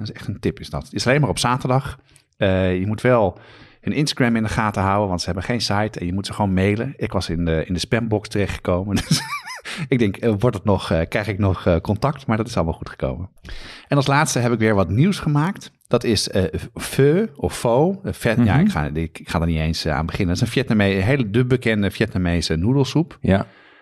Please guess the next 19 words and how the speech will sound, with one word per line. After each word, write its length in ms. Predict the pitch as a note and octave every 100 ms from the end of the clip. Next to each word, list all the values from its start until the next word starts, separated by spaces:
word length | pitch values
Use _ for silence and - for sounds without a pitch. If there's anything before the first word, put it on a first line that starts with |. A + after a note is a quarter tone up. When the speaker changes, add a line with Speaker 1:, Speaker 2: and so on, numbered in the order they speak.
| _
Speaker 1:
Ehm, 600 | - F2+ F2 E2+ E2+ F2
die 120 | F2 F#2+
je 100 | F#2
maakt 420 | G#2 C3+ C#3 A#2+
op 100 | F2+
een 140 | F2+
basis 280 | F#2 G2 F#2+
van 180 | F#2 E2
bouillon 360 | F2+ A#2 A#2
van 200 | - D#2+ D#2+
rundvlees. 600 | G2+ - B2 D#3 - -
Dus 120 | -
hij, 280 | F2 F2 G2
en 200 | G2 F2+
maar 240 | F2+ F#2+ F#2
een 80 |
heel 440 | E2+ F#2 B2+ C#3 -
erg 180 | G2+ -
veel 360 | A2 F#2+ F2+